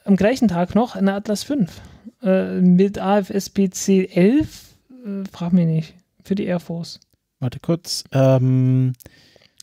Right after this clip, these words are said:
Speaker 1: Multiple Military Experiments.
Speaker 2: Genau, äh, Air Force Eagle Satellite hosting, genau,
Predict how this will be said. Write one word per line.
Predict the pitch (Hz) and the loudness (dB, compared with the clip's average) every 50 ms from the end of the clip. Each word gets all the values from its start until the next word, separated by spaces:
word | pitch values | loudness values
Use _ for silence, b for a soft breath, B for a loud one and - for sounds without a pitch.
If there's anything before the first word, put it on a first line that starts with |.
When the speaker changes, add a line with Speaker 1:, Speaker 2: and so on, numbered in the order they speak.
| - | -2
Speaker 1:
Multiple | - 185 180 180 175 175 175 202 254 233 - 220 - 226 220 | 2 4 4 4 4 2 0 0 -2 -2 -6 -6 -2 0 2
Military | 202 190 196 208 208 202 - 196 185 180 180 | 4 4 4 2 0 0 0 -2 0 0 -2
Experiments. | 170 170 - - - 170 160 156 147 156 160 180 - - - _ _ _ _ _ _ | -4 -6 -6 -6 -4 -4 -2 -4 -6 -8 -12 -14 -16 -20 -20 _ _ _ _ _ _
Speaker 2:
Genau, | - - 131 123 120 120 123 120 | -4 0 2 2 4 4 2 0
äh, | 123 127 135 135 - - 131 131 - - | -2 -8 -14 -10 -4 -2 -2 -2 -2 -2
Air | - 127 135 147 | 0 2 2 2
Force | - - 156 147 143 135 - - - | 2 2 2 4 4 2 -2 -6 -4
Eagle | 151 156 170 180 165 175 143 131 - | -2 0 0 2 2 2 2 2 0
Satellite | 127 - - 131 117 107 123 117 113 113 117 117 - - - | -2 -2 0 0 0 2 2 2 4 4 2 0 0 -2 -2
hosting, | 131 143 - - - 135 131 127 123 | 0 0 0 0 0 0 0 0 -2
genau, | - - 120 113 113 113 117 | -4 -4 -4 -4 -4 -4 -6